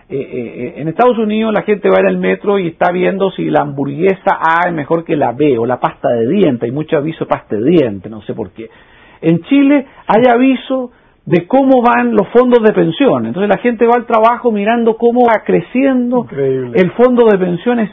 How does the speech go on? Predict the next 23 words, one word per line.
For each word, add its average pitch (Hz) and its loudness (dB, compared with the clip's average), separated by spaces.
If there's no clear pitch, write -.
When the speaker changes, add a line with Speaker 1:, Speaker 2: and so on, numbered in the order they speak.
Speaker 1:
A 254 -2
y - 0
va 254 4
conversando 262 2
entonces 233 -4
sobre 202 -2
su 240 0
fondo 220 -2
de 165 -2
pensión 120 -10
y 123 -4
va 160 2
preocupado 170 0
la 165 -2
seguridad 143 -6
de 160 -6
su 147 -10
dinero, 117 -8
la 127 -6
rentabilidad 127 -6
de 156 -10
su 135 -12
dinero. 123 -14